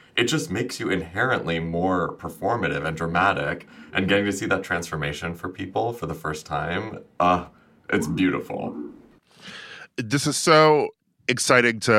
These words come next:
Speaker 2: have the show be coming back because I feel like Louis and I talked about it when it first came on. It, it was this new kind of, I felt, queer show where it was showing people that obviously that we wouldn't see normally on a lot of the shows that we watch.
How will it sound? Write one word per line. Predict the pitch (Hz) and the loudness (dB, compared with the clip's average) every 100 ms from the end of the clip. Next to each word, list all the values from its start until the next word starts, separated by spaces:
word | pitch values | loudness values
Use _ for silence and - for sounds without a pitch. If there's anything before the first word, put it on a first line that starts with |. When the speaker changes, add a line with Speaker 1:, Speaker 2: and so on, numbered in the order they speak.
| 104 | 8
Speaker 2:
have | 101 | 6
the | 95 | 4
show | 95 101 | 2 4
be | 92 | 4
coming | 92 98 87 | 0 0 2
back | 98 95 | 2 2
because | 90 90 | 0 -4
I | 92 | -2
feel | 98 | 0
like | 90 87 | 0 0
Louis | 90 92 - | 0 0 0
and | 87 | -2
I | |
talked | 80 90 82 - | 0 0 0 0
about | 80 85 | 0 2
it | 85 | 2
when | 80 | -2
it | 85 | -4
first | - 110 - | 0 0 0
came | 101 87 | -2 0
on. | 82 82 82 | 0 0 -2
It, | 80 | -4
it | - | -4
was | 92 95 | -4 -6
this | 104 117 | -4 -4
new | 113 139 175 | 0 0 -2
kind | - 110 113 107 | 2 4 4 2
of, | 82 - - | 0 -4 0
I | 90 | 0
felt, | - 95 85 - _ - - - - - | 2 2 2 0 _ -20 -20 -20 -20 -20
queer | - 113 104 | -6 0 0
show | 98 - 92 | 2 2 4
where | 92 92 | 4 2
it | |
was | 90 | -2
showing | - 113 - 143 127 120 117 | -6 -4 2 4 6 4 0
people | - 123 - 110 107 | -2 -2 4 6 6
that | 98 104 - | 4 2 6
obviously | 101 90 90 107 | 4 4 0 0
that | 95 90 | 2 2
we | 95 | 2
wouldn't | 92 92 95 | 0 -2 -4
see | - 101 92 92 | -2 0 2 0
normally | 92 87 87 85 90 - | 0 -2 -2 -2 -2 0
on | 92 87 82 80 92 | 0 2 2 0 0
a | 95 | 2
lot | 92 110 | 4 4
of | |
the | 101 | 2
shows | - 92 85 | 0 0 2
that | - | -2
we | 90 | -2
watch. | 82 82 82 78 | 0 2 2 0